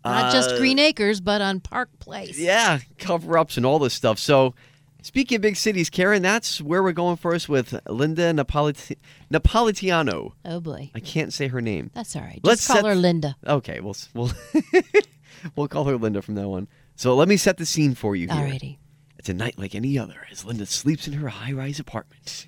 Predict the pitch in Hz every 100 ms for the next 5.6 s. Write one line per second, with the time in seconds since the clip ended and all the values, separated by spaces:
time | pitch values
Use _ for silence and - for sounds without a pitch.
0 | - - 110 - 170 139 139 156 156 147
1 | - 123 85 - - 180 - _ _ _
2 | 135 147 139 226 277 - 311 - - 151
3 | 214 - - 196 233 _ 120 120 104 147
4 | 156 190 170 120 160 160 151 147 156 151
5 | 180 196 - 131 139